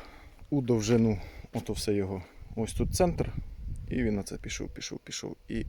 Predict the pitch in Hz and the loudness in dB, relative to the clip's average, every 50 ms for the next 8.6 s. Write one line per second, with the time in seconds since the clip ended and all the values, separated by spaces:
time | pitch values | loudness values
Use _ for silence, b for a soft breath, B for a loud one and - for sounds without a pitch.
0 | - - 107 101 101 104 - 107 101 - 101 101 - - 107 - - - B B | -2 -2 -2 -2 -2 -2 -2 -2 -2 -2 -2 -2 -2 -4 -6 -8 -6 -4 B B
1 | B B B B B B B B B B B B B - 165 135 143 131 113 123 | B B B B B B B B B B B B B 6 8 8 8 8 8 8
2 | 127 127 123 117 117 113 113 110 110 113 110 - - - 120 113 - - - 113 | 8 8 10 8 8 8 6 6 4 4 2 2 2 4 4 4 4 2 2 2
3 | 104 - B B B B B B - 131 143 127 107 - - - - - - - | 2 0 B B B B B B 6 8 8 8 8 6 0 -6 -6 -8 -4 2
4 | - 131 117 113 123 123 104 - - - - 165 139 - - 135 131 123 107 - | 6 6 8 8 8 8 6 4 2 2 4 4 4 4 6 6 8 8 6 6
5 | - 104 101 92 - - - - - - - - b b b b b b b b | 2 0 -2 -2 -4 -12 -20 -18 -16 -14 -14 -14 b b b b b b b b
6 | b - 123 117 104 117 107 104 113 113 117 131 147 143 - 139 135 - 127 117 | b 2 2 6 6 6 6 6 6 6 6 6 4 4 2 2 4 4 4 4
7 | 107 - 110 - - 113 104 - 120 110 110 110 - - 90 87 - - - - | 4 2 0 0 2 0 2 2 2 4 4 2 2 0 -2 -4 -4 -4 0 2
8 | 139 131 - - 123 117 104 - - 107 98 | 2 2 4 4 4 4 4 4 2 -2 -2